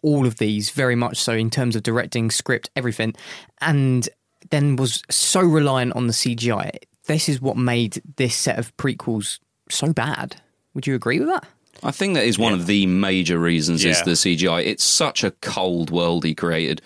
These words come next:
Speaker 2: I think limit-, we were talking about limitations earlier. I think limitations are good, again, because they encourage ingenuity. They encourage you to cooperate, that kind of thing. When you can do anything you like, you do do anything you like. You, suddenly you've got a whole world of computer-generated stuff. You can just add crazy aliens here, and you can add more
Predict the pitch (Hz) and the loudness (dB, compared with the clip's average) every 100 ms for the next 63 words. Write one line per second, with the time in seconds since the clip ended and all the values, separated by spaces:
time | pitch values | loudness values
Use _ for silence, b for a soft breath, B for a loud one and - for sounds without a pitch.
0 | B B B 135 202 143 156 139 - 110 | B B B -4 -4 0 2 2 -2 -10
1 | 101 - 175 175 214 190 151 131 117 - | -8 -4 0 0 0 2 2 2 2 2
2 | 117 160 92 101 175 - 185 170 143 131 | 0 0 2 2 2 0 0 2 2 0
3 | 120 110 101 113 87 90 95 80 90 85 | 0 -2 0 0 0 0 -2 -2 -4 -2
4 | 87 87 85 87 107 123 117 80 85 85 | -2 0 0 0 2 2 2 0 0 -2
5 | - 85 85 92 87 82 85 85 - 95 | -2 -2 -2 0 0 -2 -2 -2 -2 -2
6 | 104 85 82 95 92 85 - B B B | 0 -2 -2 -2 -2 -2 -4 B B B
7 | B B B B - 123 165 196 175 160 | B B B B -8 -2 0 0 0 0
8 | 147 143 123 139 127 131 127 120 - 127 | 2 2 2 2 0 0 2 0 0 -2
9 | 98 - 151 151 120 98 85 85 87 82 | 0 4 4 6 4 2 2 0 0 0
10 | 82 80 - - 87 107 - 123 - 135 | 0 -2 -4 -4 -2 -2 0 0 2 2
11 | 127 120 107 147 135 127 123 113 107 107 | 2 2 2 0 2 2 2 0 -2 0
12 | 113 95 110 104 98 104 110 104 107 - | 0 0 0 0 0 0 0 0 0 -2
13 | 107 - - 156 131 135 123 120 107 101 | -4 -4 0 2 2 2 4 4 4 2
14 | 98 110 107 98 95 98 101 95 104 117 | 2 2 2 2 0 -2 -2 0 2 2
15 | 110 104 | 2 0